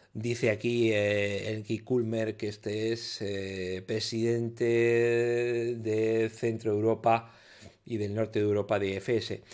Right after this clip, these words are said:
Dice, "Para hacer esto, para implementar las redes de cinco G, para dar un servicio, a, un servicio, un servicio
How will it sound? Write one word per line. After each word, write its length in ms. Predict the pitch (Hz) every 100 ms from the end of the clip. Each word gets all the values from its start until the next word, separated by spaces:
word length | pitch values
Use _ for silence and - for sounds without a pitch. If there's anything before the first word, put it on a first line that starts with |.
| - - _
Dice, 440 | 131 135 135 131 -
"Para 240 | 131 131
hacer 240 | 127 220
esto, 380 | 190 175 196 -
para 160 | 226 104
implementar 640 | 101 110 110 110 202 202
las 140 | 165
redes 240 | 127 139 120
de 120 | 110
cinco 260 | 139 135 -
G, 200 | 165 -
para 220 | 107 98
dar 160 | 135
un 140 | 180 165
servicio, 840 | - 113 110 208 - 127 107 90 - - - - -
a, 460 | 104 104 98 95 92
un 60 | 165
servicio, 840 | - 165 160 190 - 120 117 - - _ _ _ -
un 60 |
servicio 560 | - 156 156 165 165